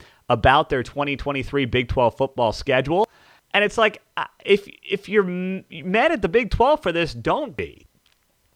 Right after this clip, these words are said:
For everything that we can tell, their anger not be.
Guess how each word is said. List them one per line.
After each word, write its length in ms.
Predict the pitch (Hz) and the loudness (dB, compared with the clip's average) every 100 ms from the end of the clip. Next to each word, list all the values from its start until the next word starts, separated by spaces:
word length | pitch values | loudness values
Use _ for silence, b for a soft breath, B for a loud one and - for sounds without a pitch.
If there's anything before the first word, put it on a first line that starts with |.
| _ b b b b | _ b b b b
For 220 | - 185 | 4 8
everything 500 | 196 277 302 - 254 | 8 8 0 -4 -6
that 120 | 226 | -4
we 180 | 180 226 | -4 -4
can 120 | - | -2
tell, 460 | 233 220 165 151 - _ _ _ _ _ - | 0 2 2 0 -4 _ _ _ _ _ -2
their 220 | 175 - | 0 0
anger 640 | 180 233 285 202 95 123 127 | -2 -2 0 -2 -2 -4 -4
not 340 | 196 202 156 | -4 -4 -4
be. 420 | 202 254 95 73 | -4 -4 -8 -16